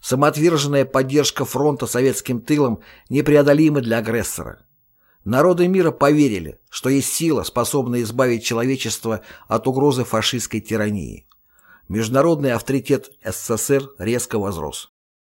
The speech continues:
Очевидно и то, что для окружения и полного уничтожения группы армий "Центр", имевшихся в то время, у нашей страны сил оказалось недостаточно. Общее наступление Красной Армии в январе-апреле тысяча девятьсот сорок второго года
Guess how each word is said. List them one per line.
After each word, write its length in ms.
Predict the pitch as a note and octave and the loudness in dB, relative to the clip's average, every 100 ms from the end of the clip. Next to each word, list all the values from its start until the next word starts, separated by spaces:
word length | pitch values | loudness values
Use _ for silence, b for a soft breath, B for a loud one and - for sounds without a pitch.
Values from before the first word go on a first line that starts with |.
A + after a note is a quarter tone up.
| _ | _
Очевидно 720 | - A2+ B2+ E3+ F#3+ G3+ E3 E3 | -6 -2 2 2 4 2 4 4
и 20 | |
то, 260 | D#3+ G3+ G3+ | 4 4 4
что 300 | - A#2+ A2+ | 2 -4 -2
для 220 | A#2 C#3+ | 0 0
окружения 640 | D3+ F3+ D#3+ G#3+ F3 C3+ | 2 0 2 0 2 0
и 40 | |
полного 480 | C3 F#3 F3 D#3 C3+ | 0 2 4 2 0
уничтожения 680 | C#3+ C3+ - D3 C#3 D#3 C#3 | 0 -2 0 0 2 0 0
группы 380 | B2+ D3 D3 B2 | 0 0 0 0
армий 300 | B2+ B2+ C3 | 0 0 -2
"Центр", 580 | - - F3 C#3 E2 D#2+ b b | -4 -2 -2 -2 -8 -10 b b
имевшихся 640 | A#2 C#3+ D3+ - - - - | -2 0 0 6 8 8 8
в 60 | |
то 120 | - | 6
время, 500 | C#3 D#3 D#3 A2+ - - b A#2 | 4 4 2 -2 -8 -10 b -2
у 60 | |
нашей 260 | C#3+ D3 D3 | -2 -2 -4
страны 340 | - D3+ E3 | -4 -2 -2
сил 300 | D3 - F#3 | -4 -2 -2
оказалось 500 | C#3+ G#2+ A#2 C3 B2 | -2 -4 -2 -4 -4
недостаточно. 840 | C3 C3 B2 G#2+ - - - - - _ _ _ b b b | -6 -6 -6 -10 -12 -10 -12 -14 -20 _ _ _ b b b
Общее 400 | b G3+ G3 - | b 4 6 2
наступление 600 | F3 D#3+ F#3 D#3+ F#3 F3 D3 | 2 2 0 0 2 2 0
Красной 420 | D3 D3+ - C#3+ | 0 0 0 0
Армии 380 | D#3 D3 B2+ B2 | 2 0 -2 -2
в 60 | |
январе-апреле 1400 | A#2 C#3+ C#3+ D3 D#3+ C3+ - _ - B2 - D#3 D3+ C3 | -2 0 2 2 2 0 -4 _ -4 -2 2 2 4 0
тысяча 480 | - D3 - A2 G#2+ | -4 -6 -4 -6 -6
девятьсот 360 | A#2+ - C3+ | -6 -4 -4
сорок 200 | - A#2 | -4 -8
второго 320 | - A#2+ B2 B2+ | -6 -4 -4 -4
года 400 | D3+ C3+ D#2+ | -2 -2 -6